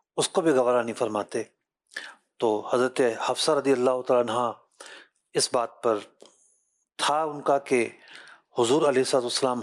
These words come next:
ہماری ہی طرف توجہ فرمائیں، تو نبی مکرم صلی اللہ علیہ وسلم نے انہیں دو باتیں ارشاد فرمائی۔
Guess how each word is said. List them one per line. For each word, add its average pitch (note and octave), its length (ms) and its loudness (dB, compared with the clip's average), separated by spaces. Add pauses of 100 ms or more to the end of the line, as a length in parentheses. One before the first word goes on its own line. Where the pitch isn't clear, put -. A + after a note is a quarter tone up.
ہماری A#2+ 300 2
ہی E3 60 0
طرف D3+ 260 0
توجہ C#3 300 0
فرمائیں، C3 400 -2 (1500)
تو E3 120 0 (120)
نبی D#3+ 280 0
مکرم E3+ 380 0
صلی D#3+ 200 -2
اللہ C3+ 180 2
علیہ C#3+ 180 0
وسلم B2+ 420 0
نے C#3 160 -2 (200)
انہیں D3 180 0
دو C3+ 200 0
باتیں A2 280 -2
ارشاد G#2 260 0
فرمائی۔ A2 340 -12